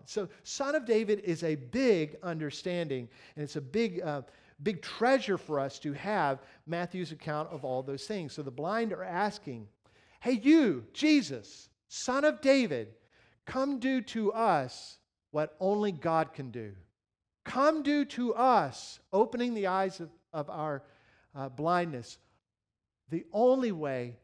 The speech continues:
that the one who is of the prophet Isaiah could do. So Isaiah the prophet said, "Here are some things that the pro-,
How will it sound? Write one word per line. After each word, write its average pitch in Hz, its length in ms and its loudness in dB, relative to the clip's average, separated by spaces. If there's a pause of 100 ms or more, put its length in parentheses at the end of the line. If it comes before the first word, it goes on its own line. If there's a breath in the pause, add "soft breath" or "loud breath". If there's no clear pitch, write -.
(140)
that 127 160 -10
the 135 40 -12
one 156 300 -6
who 156 160 -4
is 143 160 -6
of 123 100 -8
the 110 80 -14
prophet 147 400 -8
Isaiah 120 520 -8
could 113 260 -18
do. 104 320 -12 (1500 soft breath)
So 175 220 -6 (580)
Isaiah 202 540 0
the 135 120 -6
prophet 139 600 -4 (160)
said, 143 300 -6
"Here 233 340 -6
are 233 60 -8
some 165 200 -10
things 170 440 -8
that 135 120 -6
the 123 80 -14
pro-, 151 340 -6